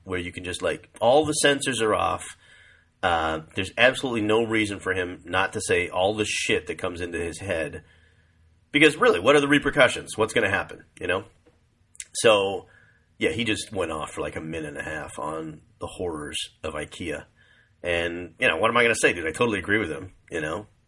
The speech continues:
But I guess next time I'm probably gonna have to get, I'm gonna get roped into, uh, to the next trip. But anyway,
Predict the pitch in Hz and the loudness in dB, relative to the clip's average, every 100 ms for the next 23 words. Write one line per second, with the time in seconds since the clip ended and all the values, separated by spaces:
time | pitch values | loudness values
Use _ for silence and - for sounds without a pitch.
0 | _ - - - - _ _ _ - 87 | _ -20 -20 -20 -20 _ _ _ -2 0
1 | 85 85 87 85 90 80 80 80 80 76 | 0 -2 -2 -4 -4 -4 -4 -4 -4 -6
2 | 76 76 71 82 87 82 67 76 78 - | -8 -10 -12 -10 -8 -8 -8 -8 -8 -8
3 | 73 73 - 69 71 - 65 80 - _ | -12 -12 -14 -12 -12 -10 -12 -14 -18 _
4 | _ _ _ - 76 73 - - - 69 | _ _ _ -16 -14 -12 -12 -10 -8 -8
5 | 65 - - _ _ _ _ _ _ _ | -8 -12 -14 _ _ _ _ _ _ _
6 | _ _ _ - 214 165 143 143 | _ _ _ 6 8 10 8 6